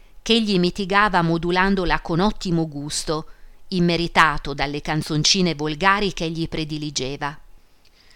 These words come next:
Quella sera ne cantò una di cui, per la presenza delle due donne, non poteva pronunziare tutte le parole,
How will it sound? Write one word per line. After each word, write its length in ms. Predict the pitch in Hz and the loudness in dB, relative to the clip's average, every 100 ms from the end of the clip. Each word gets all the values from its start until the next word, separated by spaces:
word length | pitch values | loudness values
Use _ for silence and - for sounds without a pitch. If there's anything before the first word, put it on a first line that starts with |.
| _ - _ - | _ -20 _ -8
Quella 300 | - 202 196 | -2 0 0
sera 580 | - 175 160 165 190 - | -2 -4 -2 0 0 0
ne 200 | 196 202 | 0 0
cantò 460 | - 214 214 185 165 | 0 0 2 2 2
una 280 | 196 226 202 | 2 2 2
di 160 | 175 | -2
cui, 380 | - 160 156 151 | -6 -6 -4 -4
per 200 | 151 151 | -4 -6
la 120 | 151 | -6
presenza 500 | 156 151 151 190 - | -6 -4 0 0 0
delle 280 | 151 147 151 | -2 -4 -6
due 160 | 156 165 | -4 -2
donne, 640 | 165 147 147 156 170 - - | -2 -2 0 0 -2 -4 0
non 220 | 196 208 | 2 2
poteva 360 | 220 247 226 | 0 -2 -2
pronunziare 720 | 208 190 180 180 - 214 214 190 | -2 0 0 0 0 -2 -2 -4
tutte 300 | 202 - 170 | -6 -6 -4
le 120 | 160 | -4
parole, 600 | 160 160 143 147 147 151 | -4 -2 -2 -2 -4 -6